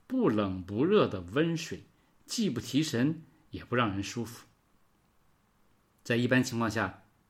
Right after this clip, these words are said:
我们是怎么得到温水的呢？我们通常会倒一些冷水，再加上一些开水，这样就有了温水。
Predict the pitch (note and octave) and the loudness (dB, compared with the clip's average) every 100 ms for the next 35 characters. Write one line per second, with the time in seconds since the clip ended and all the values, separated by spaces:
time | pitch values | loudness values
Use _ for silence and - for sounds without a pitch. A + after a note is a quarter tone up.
0 | _ - B2 D#3 E3 C3+ G#2 G#2+ C3+ C#3 | _ 0 2 2 2 -2 -2 0 2 2
1 | C3+ D#3+ D#3 A2+ C3 D3+ D3+ - _ _ | 4 2 2 -2 0 -2 -4 -18 _ _
2 | _ _ _ _ _ - A#2 D3 D#3+ B2+ | _ _ _ _ _ -6 2 4 4 4
3 | C#3 D3+ D3 B2 A#2+ A2 G2+ - G#2+ G2 | 2 0 0 -4 -2 -2 -2 -4 -4 -2
4 | E3 F3+ E2+ - _ _ _ - G2 F2 | -4 -6 -10 -14 _ _ _ -6 -6 -6
5 | A2+ A2 G#2+ G2 A#2 G2 - G#2 G#2 G#2 | -6 -4 -6 -6 -8 -10 -6 -6 -6 -8
6 | - _ _ - F3 D#3+ - - _ _ | -18 _ _ -6 -4 -4 -8 -14 _ _
7 | _ _ G#3+ D#3 G#2+ - - G2+ F2+ G2 | _ _ -4 -4 -8 -10 -6 -6 -6 -6
8 | G2+ - | -6 -8